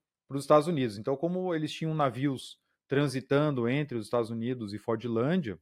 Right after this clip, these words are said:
pra levar a produção de látex, pra trazer insumos pro Brasil, trazer funcionários, et cetera, já aproveitavam pra levar a madeira, mas no mercado americano, naquele momento, não tinha muita saída pra madeira brasileira, isso acabou encalhando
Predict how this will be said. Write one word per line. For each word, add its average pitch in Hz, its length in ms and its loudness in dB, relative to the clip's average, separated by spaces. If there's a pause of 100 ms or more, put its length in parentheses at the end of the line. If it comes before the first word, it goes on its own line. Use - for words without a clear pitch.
(120)
pra 113 100 -2
levar 113 220 2
a 123 40 4
produção 120 280 -6
de 110 120 -6
látex, 123 520 4
pra 113 120 -8
trazer 110 240 -8
insumos 117 360 -10
pro - 120 -20
Brasil, 110 640 -2 (440)
trazer 113 300 -2
funcionários, 117 720 0
et 104 100 -10
cetera, 175 440 2 (340)
já 135 140 6
aproveitavam 156 640 6
pra 160 140 2
levar 170 240 6
a 175 40 6
madeira, 196 480 6 (480)
mas 170 760 2
no 160 100 0
mercado 196 380 6
americano, 165 520 4
naquele 170 360 0
momento, 165 520 -2
não 185 140 0
tinha 180 280 -2
muita 165 280 0
saída 143 500 2
pra 147 160 -2
madeira 131 340 0
brasileira, 127 500 -2
isso 127 120 -12
acabou 127 280 -6
encalhando 127 640 -6